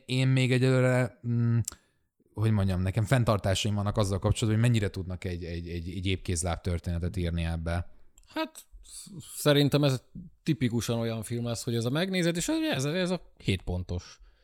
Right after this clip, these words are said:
Speaker 2: Tök jó volt, amíg tartott, két
Speaker 1: Aha.
Speaker 2: nap múlva elfelejtjük, aztán így hello.
Speaker 1: Szerintem ez nagyobb duranásnak néz ki.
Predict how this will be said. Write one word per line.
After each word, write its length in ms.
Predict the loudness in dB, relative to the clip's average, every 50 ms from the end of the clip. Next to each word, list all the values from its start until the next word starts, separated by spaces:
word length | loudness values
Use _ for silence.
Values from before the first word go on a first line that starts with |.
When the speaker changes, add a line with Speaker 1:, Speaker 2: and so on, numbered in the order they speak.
| _ _ _ _ -2
Speaker 2:
Tök 220 | -2 -2 0 0
jó 200 | 0 2 4 4
volt, 240 | 4 4 4 4 2
amíg 220 | 2 2 0 0
tartott, 480 | 2 2 2 2 2 0 -2 -2 -6 _ _ _ _ _ _ -20 -20 _ _ _ _ _
két 180 | -6 -4 -2 0
Speaker 1:
Aha. 100 | 2 4
Speaker 2:
nap 120 | 4 4
múlva 220 | 4 2 2 2 2
elfelejtjük, 540 | 2 0 2 2 2 2 2 2 0 0
aztán 320 | 0 0 0 0 -2 -2 0
így 180 | -2 -4 -4
hello. 260 | -6 -6 -4 -4 -2 -2
Speaker 1:
Szerintem 240 | 0 2 4 6
ez 80 | 6 8
nagyobb 240 | 8 8 8 6 6
duranásnak 640 | 4 2 2 2 2 2 0 0 0 -2 -2 -2 -2
néz 260 | -2 -2 -2 -4 -4
ki. 220 | -4 -2 -2 -4